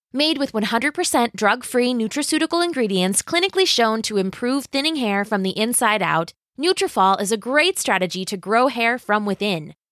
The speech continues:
by nourishing the environment that makes hair happy. Nutrafol's formula for women is specifically developed with women's lifestyles and life cycles in mind.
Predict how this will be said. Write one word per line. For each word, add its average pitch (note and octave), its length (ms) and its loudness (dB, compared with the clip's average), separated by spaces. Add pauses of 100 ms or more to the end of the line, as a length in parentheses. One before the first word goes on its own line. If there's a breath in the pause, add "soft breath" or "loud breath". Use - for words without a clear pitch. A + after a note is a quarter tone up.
by A3 100 4
nourishing D4+ 560 2
the E4 140 -4
environment A3+ 500 0
that G3 160 0
makes F#3 300 -6
hair F#3 260 -6
happy. E3 540 -8 (520)
Nutrafol's D#4 480 2
formula C4 380 0
for A#3+ 160 -4
women C4 320 0
is G3+ 100 -2
specifically C#4 680 -2
developed A#3+ 480 0
with G#3+ 140 -8
women's A3 300 -2
lifestyles A3+ 640 0
and A#3 100 -2
life A#3 200 0
cycles A#3+ 420 -4
in B3+ 100 -6
mind. C4 440 -4